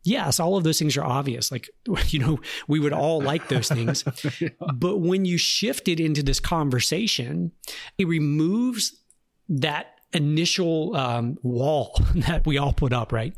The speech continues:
Speaker 1: So that's number one. I would say find thoughtful questions, meaningful questions that can open up a dialogue that can then lead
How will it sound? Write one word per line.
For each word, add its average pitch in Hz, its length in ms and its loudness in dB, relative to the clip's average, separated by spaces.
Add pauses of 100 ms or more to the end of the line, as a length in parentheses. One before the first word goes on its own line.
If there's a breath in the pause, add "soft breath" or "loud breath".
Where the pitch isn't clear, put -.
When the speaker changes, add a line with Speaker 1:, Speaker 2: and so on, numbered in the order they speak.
Speaker 1:
So - 120 0
that's 214 200 2
number 185 180 2
one. 123 280 0 (240 loud breath)
I 151 80 0
would 170 80 0
say 156 240 -2 (960 loud breath)
find 202 440 0
thoughtful 185 640 0
questions, 139 760 -2 (180 loud breath)
meaningful 175 680 2
questions 127 480 0
that 151 160 -2
can 147 140 0
open 175 400 2
up 165 120 0
a 151 60 2
dialogue 120 640 0
that 147 140 -4
can 135 200 0
then 139 320 0
lead 160 440 0